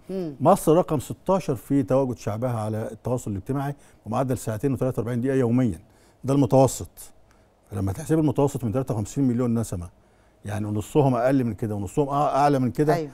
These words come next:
Speaker 2: هتبص تلاقي ان الرأي العام كله بيتشكل من هذا الم-،
Speaker 1: بتأثير
Speaker 2: المساحة.
Speaker 1: السوشيال ميديا.
Speaker 2: عشان موجود بقى الرأي العام بيتشكل هنا، شغالة اللجان الإلكترونية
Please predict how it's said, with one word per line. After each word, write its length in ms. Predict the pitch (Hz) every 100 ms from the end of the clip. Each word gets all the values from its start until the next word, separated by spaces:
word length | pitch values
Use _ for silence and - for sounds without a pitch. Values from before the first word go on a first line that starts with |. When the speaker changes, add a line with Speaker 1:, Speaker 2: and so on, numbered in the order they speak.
| - -
Speaker 2:
هتبص 300 | 104 147 127
تلاقي 200 | 147 135
ان 100 | 120
الرأي 180 | 139 143
العام 200 | 131 139
كله 400 | 143 135 139 139 _ _ _ _ _ _
بيتشكل 500 | 104 - 131 - 113
من 140 | 110
هذا 500 | 107 120 107 107 107 - 110
الم-، 240 | 98 - 233
Speaker 1:
بتأثير 300 | 170 202 202
Speaker 2:
المساحة. 200 | - 233
Speaker 1:
السوشيال 560 | 202 - 185 - 160 135
ميديا. 220 | 127 113
Speaker 2:
عشان 380 | 110 131 120 120
موجود 380 | 123 113 208
بقى 120 | 185 180
الرأي 200 | 170 160
العام 200 | 147 135
بيتشكل 420 | - 165 - 120
هنا، 280 | 143 151 147 _ _ -
شغالة 420 | - 107 151 165
اللجان 300 | 131 127 139
الإلكترونية 760 | 123 120 - 113 113 131 131